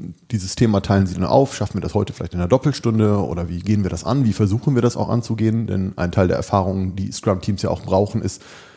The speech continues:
wie schnell können wir tatsächlich vorangehen, wie langsam sollten wir das lieber angehen, damit das Thema dann auch anschließend verstanden ist.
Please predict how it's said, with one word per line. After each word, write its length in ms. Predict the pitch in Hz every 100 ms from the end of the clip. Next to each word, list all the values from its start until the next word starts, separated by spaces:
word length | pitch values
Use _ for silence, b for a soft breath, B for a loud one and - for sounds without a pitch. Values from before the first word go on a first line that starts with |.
| B
wie 100 | -
schnell 220 | 104 107
können 180 | 98 110
wir 80 | 101
tatsächlich 440 | 107 107 101 104
vorangehen, 640 | - 104 120 127 127 123 107
wie 80 | 98
langsam 540 | 190 117 110 107 107
sollten 240 | 104 104 104
wir 40 |
das 160 | 104 -
lieber 400 | 107 110 104 101 B B B B
angehen, 440 | - 113 107 113 104
damit 200 | 98 95
das 140 | 92
Thema 240 | - 107 101
dann 160 | 90
auch 160 | 87 -
anschließend 380 | 95 82 92 87
verstanden 480 | 95 90 80 50
ist. 200 | 87 -